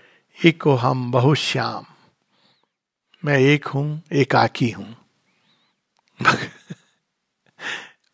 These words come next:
और मुझे अनेक, अनेक, अनेक, अनेक, he wanted to become many।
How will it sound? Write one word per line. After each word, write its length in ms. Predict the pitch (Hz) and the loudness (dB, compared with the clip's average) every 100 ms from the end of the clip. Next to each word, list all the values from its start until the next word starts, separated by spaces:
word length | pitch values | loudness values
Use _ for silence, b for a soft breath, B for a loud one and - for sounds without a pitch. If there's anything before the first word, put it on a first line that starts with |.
| _ 175 | _ -4
और 160 | 147 | -2
मुझे 580 | 143 135 135 165 214 - | -2 -4 0 2 2 2
अनेक, 440 | 165 202 233 220 - | 2 4 4 2 0
अनेक, 460 | - 175 185 175 | -2 0 0 -2
अनेक, 460 | - 160 170 165 - | -4 -2 -2 -4 -6
अनेक, 640 | - 156 165 165 - - _ _ _ _ _ _ _ - | -6 -2 0 0 -4 -12 _ _ _ _ _ _ _ -6
he 60 | 131 | 0
wanted 360 | 143 151 170 160 | 2 2 0 -2
to 100 | 139 | -4
become 360 | 135 143 127 | -2 -2 0
many। 280 | 143 165 | -2 -2